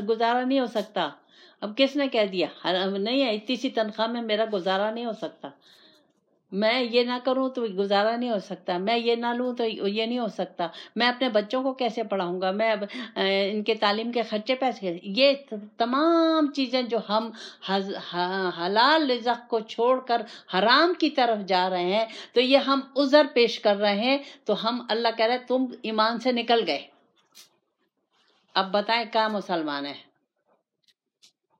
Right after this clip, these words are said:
سب اپنے اپنے اب گریبانوں میں نظر ڈالو، اپنے گھروں پہ نظر ڈالو کہ کیا ہو رہا ہے۔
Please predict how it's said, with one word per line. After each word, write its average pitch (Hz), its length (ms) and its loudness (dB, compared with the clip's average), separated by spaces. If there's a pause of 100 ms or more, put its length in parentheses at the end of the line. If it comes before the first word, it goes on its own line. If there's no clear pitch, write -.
(240)
سب 285 280 0
اپنے 269 240 0
اپنے 254 340 -2
اب 190 320 -4
گریبانوں 208 600 2
میں 202 100 0
نظر 190 380 2
ڈالو، 196 360 0 (160)
اپنے 190 400 -2
گھروں 196 240 0
پہ 226 120 -4
نظر 202 320 0
ڈالو 185 360 0 (400)
کہ 214 120 4
کیا 226 260 4 (100)
ہو 151 100 -2
رہا 139 120 -4
ہے۔ 139 140 -16